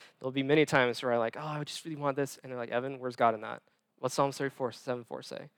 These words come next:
So Psalms thirty-seven four says, "Delight yourself in the Lord, for he, and he will give you the desires of your heart."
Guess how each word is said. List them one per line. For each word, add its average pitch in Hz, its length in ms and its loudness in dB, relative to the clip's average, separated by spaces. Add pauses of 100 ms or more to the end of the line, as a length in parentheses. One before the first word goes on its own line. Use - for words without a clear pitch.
(140)
So 123 320 0 (200)
Psalms 139 320 2
thirty-seven 147 360 4
four 135 200 4
says, 123 400 0 (260)
"Delight 135 280 8
yourself 165 380 4
in 180 60 0
the 175 60 4
Lord, 131 560 0
for 131 140 -6
he, - 220 -14
and 127 100 -8
he 139 160 -10
will 139 140 -2
give 127 180 -6
you 123 120 -6
the 123 100 -10
desires 113 400 -6
of 117 80 -14
your 123 100 -12
heart." - 220 -8